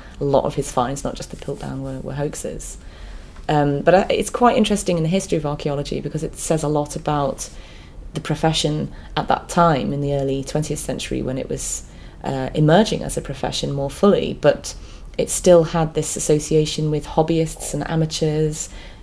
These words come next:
you know, and it still does, of course. You've still got metal detectorists and, and people who, um, amateur, uh, amateur archaeologists. So it does have that, um,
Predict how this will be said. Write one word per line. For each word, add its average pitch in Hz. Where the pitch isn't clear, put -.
you 160
know, 147
and 165
it 165
still 190
does, 269
of -
course. -
You've -
still -
got -
metal 139
detectorists -
and, 135
and 151
people 147
who, 139
um, 131
amateur, 139
uh, 127
amateur 147
archaeologists. 135
So 143
it -
does 160
have 160
that, -
um, 147